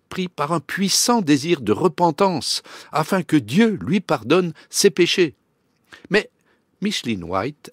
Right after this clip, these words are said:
émet l'hypothèse que les gribouillages d'Henri huit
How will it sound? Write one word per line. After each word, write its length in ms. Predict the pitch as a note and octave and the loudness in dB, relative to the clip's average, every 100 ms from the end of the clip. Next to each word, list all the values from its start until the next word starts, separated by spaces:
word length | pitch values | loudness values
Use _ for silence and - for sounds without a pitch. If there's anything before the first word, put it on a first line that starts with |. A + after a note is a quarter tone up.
| _ | _
émet 260 | - F#3 G#3 | 2 4 4
l'hypothèse 720 | G#3 - G#3+ - C3 E3 E3+ - - - | 0 -2 -4 0 0 0 -2 -8 -20 2
que 80 | A#2 | 4
les 200 | G#2 F2+ | 4 0
gribouillages 800 | G#2 A3 G#3 G3+ F3+ D3 A2 B2 | 0 0 2 2 2 2 -2 0
d'Henri 300 | F#3+ D3+ B2+ | 2 2 0
huit 380 | A#2 C#3+ - | 0 -2 -6